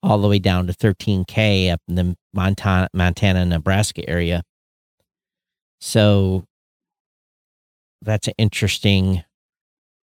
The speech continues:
national average, a hundred two thousand per county in two thousand sixteen. That's a little older. But,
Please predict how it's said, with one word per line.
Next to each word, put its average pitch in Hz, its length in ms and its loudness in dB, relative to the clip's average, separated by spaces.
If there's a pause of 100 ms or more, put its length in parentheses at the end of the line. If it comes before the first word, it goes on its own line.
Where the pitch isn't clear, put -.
(420)
national 117 320 2
average, 101 360 2
a 92 100 2
hundred 104 260 2
two 104 160 -2
thousand 95 460 0
per 87 140 -4
county 87 500 0 (500)
in 95 80 0
two 113 140 4
thousand 87 300 0
sixteen. 87 640 -6
That's - 180 -8
a 98 40 -4
little 98 260 0
older. 90 420 -2 (1700)
But, 101 260 2